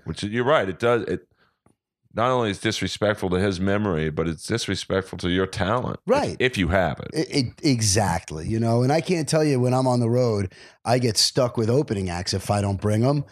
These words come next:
Speaker 2: How many times I, I, I've literally said to, like, my openers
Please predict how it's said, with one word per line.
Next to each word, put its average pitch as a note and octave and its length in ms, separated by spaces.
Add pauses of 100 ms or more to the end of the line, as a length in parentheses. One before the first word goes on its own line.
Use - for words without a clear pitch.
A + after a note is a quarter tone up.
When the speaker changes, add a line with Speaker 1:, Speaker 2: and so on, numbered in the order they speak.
(240)
Speaker 2:
How C#3+ 260
many C#3 220
times C3+ 480
I, D3 240
I, D3+ 320
I've D3+ 80
literally G3+ 400
said G#3 300
to, F3 120 (340)
like, E3 280
my E3+ 160
openers D#3 500